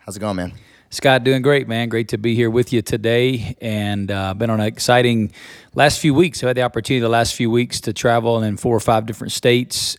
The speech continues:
Speaker 2: and had the privilege of speaking and sharing from God's Word and talking about church planting and kingdom engagement, city engagement. And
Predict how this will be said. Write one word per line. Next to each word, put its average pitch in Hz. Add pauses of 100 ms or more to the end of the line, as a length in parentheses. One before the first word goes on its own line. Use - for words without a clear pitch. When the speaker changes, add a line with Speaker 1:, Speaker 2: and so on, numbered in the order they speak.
Speaker 2:
and 101
had 107
the 101
privilege 113
of 98
speaking 123
and 104
sharing 117
from 104
God's 110
Word 113
and 101
talking 113
about 113
church -
planting 113
and 104
kingdom 117
engagement, 110
city 117
engagement. 113
And 110